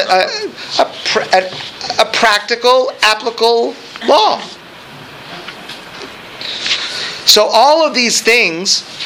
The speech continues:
come from this line, according to the Rambam,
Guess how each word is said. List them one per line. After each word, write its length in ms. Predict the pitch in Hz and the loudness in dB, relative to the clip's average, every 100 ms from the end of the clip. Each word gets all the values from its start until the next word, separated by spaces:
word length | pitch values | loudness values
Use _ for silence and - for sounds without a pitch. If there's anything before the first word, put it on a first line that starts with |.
| - - - - | -10 -10 -8 0
come 340 | - 226 302 | 4 4 0
from 440 | - 185 160 151 147 - - - - - - - - 113 | 0 2 4 2 -2 -8 -14 -16 -16 -16 -12 -10 -8 2
this 520 | 185 220 - - - - - - - - - - | 4 4 2 0 -2 -8 -14 -14 -12 -12 -8 0
line, 760 | 139 190 254 240 156 131 139 196 - - - - - | 4 6 6 4 4 0 -2 -10 -14 -16 -8 -6 0
according 360 | 127 - 156 165 | 0 4 4 4
to 100 | 165 | 2
the 80 | 170 | 4
Rambam, 580 | 180 240 208 151 143 | 4 4 2 2 2